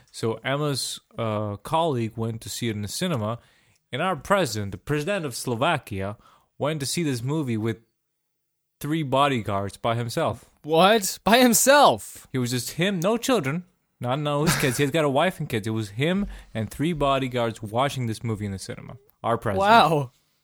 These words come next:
Speaker 2: With Emma.
Speaker 1: It was,
Speaker 2: Like, in the
Speaker 1: no,
Speaker 2: same
Speaker 1: no, it was Emma's colleague, but yeah, yeah.
Speaker 2: Oh. <laughs>
Speaker 1: He wanted to see the Tim Burton movie because, I don't know.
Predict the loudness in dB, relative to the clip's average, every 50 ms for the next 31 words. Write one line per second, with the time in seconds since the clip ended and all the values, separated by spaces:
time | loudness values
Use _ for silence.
0 | _ -2 4 6 6 6 4 2 0 0 0 2 2 0 -2 -4 -8 -14 _ _
1 | _ _ _ _ _ _ _ _ _ _ _ -4 -2 0 0 0 0 0 0 4
2 | 4 6 6 6 6 6 6 4 4 2 2 2 2 2 0 0 -2 -2 -2 -2
3 | -2 -2 -4 -10 -14 -14 _ -10 -10 -10 -10 _ -12 -12 -10 -10 -12 -12 -14 -14
4 | -16 -20 _ _ _ 0 2 4 6 6 6 6 4 2 0 -4 -10 -12 -8 -6
5 | -6 -6 -6 -6 -10 -14 _ _ _ _ _ _ _ -6 -4 -2 0 0 0 0
6 | -2 -2 -2 -2 -2 -2 -2 -4 -6 -10 _ _ _ _ _ _ _ _ _ _
7 | _ -18 -8 -6 -6 -6 -4 -6 -8 -8 -10 -10 -8 -8 -8 -8 -10 -12 -14 -16
8 | _ _ _ _ _ _ _ _ -20 -16 -12 -12 -12 -12 -14 -18 -18 -16 -16 -16
9 | -14 -14 -12 -12 -12